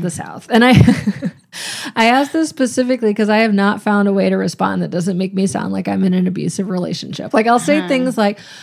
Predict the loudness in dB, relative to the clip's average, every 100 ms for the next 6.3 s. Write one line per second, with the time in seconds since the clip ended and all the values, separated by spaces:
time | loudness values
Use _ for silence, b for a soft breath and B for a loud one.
0 | B -2 2 4 4 0 -2 -4 -2 -2
1 | -2 0 0 0 -2 -2 -4 -6 -2 0
2 | 2 4 4 2 4 2 2 -2 -2 0
3 | 2 4 4 2 4 4 4 0 2 2
4 | 2 2 0 0 -2 -2 -4 -2 -4 -4
5 | -6 -6 -8 -8 -12 b b b b _
6 | -8 -8